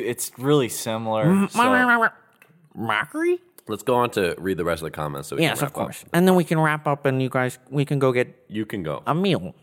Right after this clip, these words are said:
Speaker 3: No.
Speaker 2: I'll reserve. I'll go reserve.
Speaker 3: Guys, thank you for
Speaker 1: Well, no, he's not done
Speaker 3: I
Speaker 1: yet.
Speaker 3: was trying to trigger him into finishing.
Speaker 2: All right. So yeah, yeah.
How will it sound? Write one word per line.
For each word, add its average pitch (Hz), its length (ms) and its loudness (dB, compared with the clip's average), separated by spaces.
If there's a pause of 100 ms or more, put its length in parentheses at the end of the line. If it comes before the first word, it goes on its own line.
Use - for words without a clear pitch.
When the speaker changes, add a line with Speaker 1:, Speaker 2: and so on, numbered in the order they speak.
Speaker 3:
No. 110 400 -4 (240)
Speaker 2:
I'll 131 320 2
reserve. 135 400 2
I'll 180 120 -2
go 180 120 2
reserve. 170 440 -2
Speaker 3:
Guys, 104 520 0 (260)
thank 101 260 -6
you 113 80 -12
for 95 400 -6 (440)
Speaker 1:
Well, 180 120 -8
no, - 680 -16
he's 190 180 -14
not 185 140 -6
done 226 220 -2
Speaker 3:
I 123 40 -6
Speaker 1:
yet. 95 80 -8
Speaker 3:
was - 40 -16
trying 90 180 -8
to 73 80 -14 (480)
trigger 73 300 -12
him 67 120 -16
into 67 140 -18
finishing. 69 440 -16
Speaker 2:
All 135 100 -2
right. 117 260 -2
So 143 80 -4
yeah, 120 260 -2
yeah. 98 200 -16